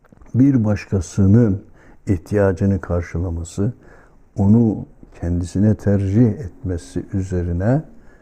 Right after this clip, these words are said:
Haşr suresinin dokuzuncu ayeti celilesi nazil oluyor. "Ve yu'thirûne alâ enfusihim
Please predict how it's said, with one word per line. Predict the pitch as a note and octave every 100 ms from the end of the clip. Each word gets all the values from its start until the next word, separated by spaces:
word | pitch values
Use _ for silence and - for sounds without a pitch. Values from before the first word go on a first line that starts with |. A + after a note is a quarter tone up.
| - - - - - - - - -
Haşr | - G#2+ - A#2+
suresinin | - G2+ G2 F2 E2 A2+ C3 A2
dokuzuncu | G2+ G2+ G#2+ G#2+ G#2+ - - -
ayeti | F#2+ F2+ F2 A#2+ A2
celilesi | G#2 G2 G2 F#2 F2+ - G#2+ E2+ - - - - - -
nazil | G2 F2+ F2+ F#2 E2+
oluyor. | E2+ F#2 G#2+ A2+ - - - - - - -
"Ve | G2+
yu'thirûne | - - - G#2+ G#2 A#2 A#2+ A2+ G2 F2+ F2 - - - -
alâ | G2+ G2 F#2+ F#2 A2 F#2+
enfusihim | F2+ C#3 B2+ B2+ A#2 A#2 -